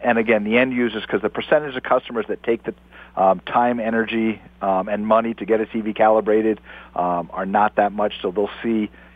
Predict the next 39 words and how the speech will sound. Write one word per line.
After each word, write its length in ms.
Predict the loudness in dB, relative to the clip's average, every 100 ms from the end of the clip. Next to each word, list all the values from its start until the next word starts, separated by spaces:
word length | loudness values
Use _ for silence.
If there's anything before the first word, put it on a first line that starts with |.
| -14
you 80 | -4
know, 160 | -2
if 140 | -2 -4
pic-, 280 | -6 -6 -4
picture 260 | -2 2
watching 360 | 4 4 2 -4
your 100 | -10
spa-, 300 | -4 -2 -2 -2
favorite 280 | 0 0 0
sporting 360 | 0 2 2 0
event 320 | 2 2 2
and 140 | 0 0
name 220 | 0 0
a 60 |
venue. 440 | 0 0 2 -2 -2 -8 -20 -16 -6
Uh, 60 |
I'll 240 | -2 2 4
go 160 | 4
with 100 | 4
my 140 | 4 4
old 140 | 2 0
standby. 440 | 0 2 2 2
When, 160 | 0 -4
when 120 | 0 2
I 120 | 4
watch 260 | 2 0 -6
T 80 | -6
V, 180 | 0 2
I 100 | 4
know 120 | 4
what 180 | 4 2
color 240 | 2 2
the 120 | 0
green 200 | -2 -2
monster 440 | 2 2 0 -4 -2
is, 180 | -4 -8 -16 -20 -6 2
uh, 240 | 4 4
at 140 | 2 2
Fenway, 480 | 2 4 4 4